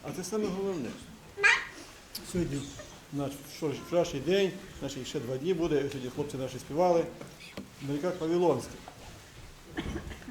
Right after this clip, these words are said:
Люди грішили, не каялися. Люди завжди грішили,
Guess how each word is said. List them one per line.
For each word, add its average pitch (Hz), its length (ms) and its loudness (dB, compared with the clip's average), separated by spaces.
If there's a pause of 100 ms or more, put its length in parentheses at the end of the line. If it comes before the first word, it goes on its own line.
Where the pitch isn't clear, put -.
Люди 185 520 6
грішили, 156 920 4 (1400)
не 214 160 10
каялися. 160 880 4 (1080)
Люди 214 140 4
завжди 254 280 12
грішили, 147 440 4